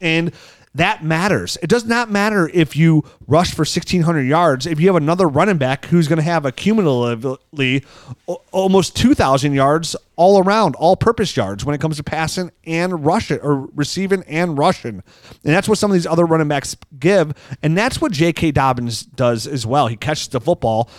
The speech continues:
And when you look at the landing spot for J K Dobbins,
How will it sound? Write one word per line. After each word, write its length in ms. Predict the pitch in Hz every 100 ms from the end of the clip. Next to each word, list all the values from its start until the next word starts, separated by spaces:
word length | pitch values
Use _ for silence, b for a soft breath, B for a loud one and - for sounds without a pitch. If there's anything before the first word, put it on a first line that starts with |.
| B B -
And 200 | 277 294
when 100 | 269
you 100 | 247
look 140 | 254
at 60 | 214
the 60 |
landing 300 | 185 202 240
spot 320 | - 180 170
for 80 | 170
J 180 | 156 185
K 180 | 170 165
Dobbins, 440 | 156 190 170 143